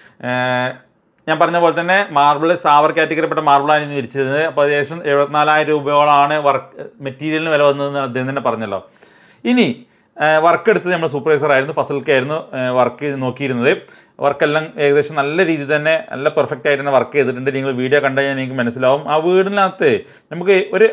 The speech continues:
ഐഡിയ ഉണ്ടെന്നുണ്ടെങ്കിൽ നമുക്ക് ഏത് രീതിയിലും ചെയ്യാം കേട്ടോ. എന്ന് വെച്ചാൽ നമ്മൾ എടുക്കുന്ന ലോട്ട് ഏകദേശം എവിടേക്കൊക്കെ മാച്ച് ആവും നോക്കിയിട്ട് അതിനനുസരിച്ച് വിരിക്കുകയാണെങ്കിൽ നമുക്ക് വളരെ ഭംഗിയായിട്ട് തന്നെ ഒരു വർക്ക് ഫിനിഷ് ചെയ്യാൻ പറ്റും. ഞാനിത് പറയുന്നത്, ഏ,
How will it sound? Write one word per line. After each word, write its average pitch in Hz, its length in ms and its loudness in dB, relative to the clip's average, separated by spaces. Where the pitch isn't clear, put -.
ഐഡിയ 180 340 4
ഉണ്ടെന്നുണ്ടെങ്കിൽ 185 440 -2
നമുക്ക് 156 220 -2
ഏത് 175 220 2
രീതിയിലും 147 260 -2
ചെയ്യാം 127 200 0
കേട്ടോ. 117 140 0
എന്ന് 143 200 -4
വെച്ചാൽ 147 240 -2
നമ്മൾ 147 260 0
എടുക്കുന്ന 147 300 0
ലോട്ട് 139 360 2
ഏകദേശം 147 680 0
എവിടേക്കൊക്കെ 139 400 0
മാച്ച് 139 380 0
ആവും 147 180 0
നോക്കിയിട്ട് 143 420 -4
അതിനനുസരിച്ച് 160 500 -2
വിരിക്കുകയാണെങ്കിൽ 135 680 2
നമുക്ക് - 520 -16
വളരെ 180 260 6
ഭംഗിയായിട്ട് 190 640 2
തന്നെ 180 180 0
ഒരു 165 140 2
വർക്ക് 156 300 2
ഫിനിഷ് 143 280 -4
ചെയ്യാൻ 135 180 0
പറ്റും. 107 220 -4
ഞാനിത് 247 300 4
പറയുന്നത്, 220 420 4
ഏ, 151 640 -4